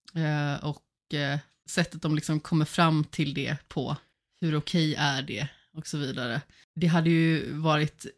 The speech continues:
ytterst tveksamt liksom i en värld som fortfarande fungerar som den som vi bor i till exempel.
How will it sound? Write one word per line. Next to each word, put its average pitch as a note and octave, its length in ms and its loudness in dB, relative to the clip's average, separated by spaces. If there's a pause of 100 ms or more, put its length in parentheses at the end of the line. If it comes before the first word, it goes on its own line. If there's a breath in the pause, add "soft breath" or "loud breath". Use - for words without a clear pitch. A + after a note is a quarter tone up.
(140)
ytterst - 580 -6
tveksamt - 640 -6
liksom C#3+ 460 -6
i D3+ 220 -4
en C#3+ 360 -4 (300)
värld D3+ 460 2
som D3 420 0
fortfarande C#3+ 560 -2
fungerar C#3 560 0
som C#3+ 240 0
den C#3+ 200 0
som C#3+ 200 0
vi C#3+ 320 0 (220)
bor C#3+ 300 -2
i D#3+ 80 -6
till - 160 -10
exempel. - 380 -12